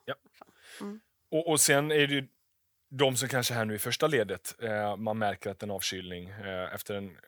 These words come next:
Speaker 1: ganska kraftig högkonjunktur här under förra året, men att det där sen kan ju få svallvågseffekter i övriga ekonomin. Att
Speaker 2: Mm.
Speaker 1: det, det är det jag tror att man som ändå lyssnar här på Sparpodden, man kanske ska vara lite förberedd och lite sådär framåtblickande och
Speaker 2: Mm.
Speaker 1: fundera på vad,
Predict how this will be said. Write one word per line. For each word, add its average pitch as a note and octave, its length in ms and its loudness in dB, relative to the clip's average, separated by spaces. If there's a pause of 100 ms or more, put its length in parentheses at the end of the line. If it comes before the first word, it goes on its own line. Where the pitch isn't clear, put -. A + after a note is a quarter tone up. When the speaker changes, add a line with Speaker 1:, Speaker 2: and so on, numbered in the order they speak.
(220)
Speaker 1:
ganska A2 320 -4
kraftig A2 500 -6 (160)
högkonjunktur G2 640 -8
här G2 160 -2
under G2 160 -8
förra B2+ 160 2
året, A#2 120 0 (360)
men A#2+ 140 0
att A#2 120 -2
det A#2+ 140 -4
där D3 380 4
sen A2 380 2
kan A2 220 -4
ju G#2 80 -6
få F#2+ 520 -4
svallvågseffekter G#2 1080 -2
i G2+ 140 -2
övriga C3+ 280 0
ekonomin. A#2+ 480 -2
Att G2+ 80 -2
Speaker 2:
Mm. A#3 260 -2 (320)
Speaker 1:
det, B2 180 -4
det B2+ 100 -2
är B2+ 40 0
det D3 140 2
jag E3 140 6
tror C3 120 4
att A2+ 80 0
man A2 140 -2
som A2+ 240 0
ändå A#2 320 0
lyssnar C#3 440 0
här C3+ 120 4
på A2 100 -12
Sparpodden, G#2 580 -6
man B2 100 -12
kanske D#3+ 260 -8
ska D#3 160 0
vara D3 360 2
lite D#3+ 240 -6
förberedd G#2 480 2
och A2 80 -2
lite A#2+ 320 -6
sådär A2 240 2
framåtblickande G2 840 -8
och G#2 40 -4
Speaker 2:
Mm. G#2 160 -2
Speaker 1:
fundera A#2+ 300 2
på - 120 -12
vad, G#2 160 -4